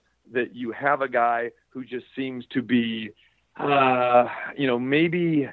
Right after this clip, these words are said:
you know, a, a little bit inexperienced when it comes to these huge fights like this and is a little bit over-emotional. And that's what I see the Lopez family, both father and, and, and junior here, is that Lomachenko could really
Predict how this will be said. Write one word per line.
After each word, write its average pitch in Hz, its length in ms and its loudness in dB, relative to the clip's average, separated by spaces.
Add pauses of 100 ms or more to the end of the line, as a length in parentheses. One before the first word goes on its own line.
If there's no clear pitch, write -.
you 127 80 2
know, 120 260 0 (160)
a, 123 120 8 (140)
a 127 40 4
little 156 320 4
bit 151 260 2 (280)
inexperienced 160 680 0
when 131 80 -6
it 117 80 -8
comes 139 240 0
to 117 60 -12
these 120 160 2 (120)
huge 160 200 -8 (100)
fights 139 300 6
like 120 240 4
this 110 180 2 (400)
and 131 180 -2
is 120 120 -4
a 120 60 -4
little 135 260 -2
bit 156 220 -4
over-emotional. 143 920 0
And 104 140 -10
that's 143 240 0
what 147 160 2
I - 40 -20
see 139 280 -4 (360)
the 127 100 4
Lopez 120 420 2 (100)
family, 123 300 -2
both 127 260 0
father 131 320 4
and, 113 220 -8
and, 110 240 -6
and 117 180 -8
junior 135 360 -2
here, 104 220 4
is 104 120 -2 (420)
that 127 120 8
Lomachenko 139 840 0
could 117 160 -2
really 127 420 2